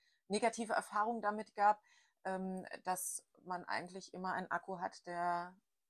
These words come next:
äh, gut funktioniert, der mindestens bei achtzig Prozent ist.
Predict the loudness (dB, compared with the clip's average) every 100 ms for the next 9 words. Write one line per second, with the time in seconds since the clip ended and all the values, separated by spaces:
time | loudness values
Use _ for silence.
0 | _ -14 -12 -14 _ -12 -10 -14 -14 -10
1 | -8 -6 -8 -8 -12 -14 -12 -12 -12 -18
2 | _ -14 -8 -6 -6 -6 -8 -12